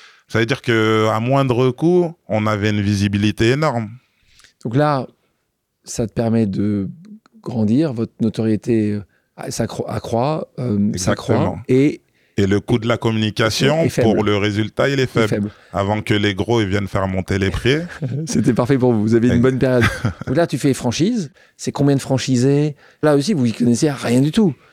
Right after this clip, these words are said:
Speaker 1: Déjà, juste pour ouvrir le compte
Speaker 2: Ouais.
Speaker 1: de la franchise,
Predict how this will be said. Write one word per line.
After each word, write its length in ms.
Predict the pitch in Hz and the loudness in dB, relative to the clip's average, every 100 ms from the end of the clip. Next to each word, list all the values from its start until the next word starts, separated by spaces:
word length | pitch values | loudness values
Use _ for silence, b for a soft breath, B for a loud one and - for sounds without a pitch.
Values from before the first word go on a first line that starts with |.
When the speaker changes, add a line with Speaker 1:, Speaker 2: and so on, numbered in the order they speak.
| b | b
Speaker 1:
Déjà, 240 | 95 113 131 | 0 2 2
juste 260 | 127 - | 0 -2
pour 220 | - 120 | -2 0
ouvrir 320 | 113 98 107 101 | 0 2 0 2
le 140 | 95 | 0
compte 260 | - 113 104 | -2 -4 -2
Speaker 2:
Ouais. 100 | 202 | -2
Speaker 1:
de 80 | 113 | 0
la 200 | 98 92 | 2 0
franchise, 720 | - 107 104 - 120 120 101 | -2 -4 -2 0 0 0 -4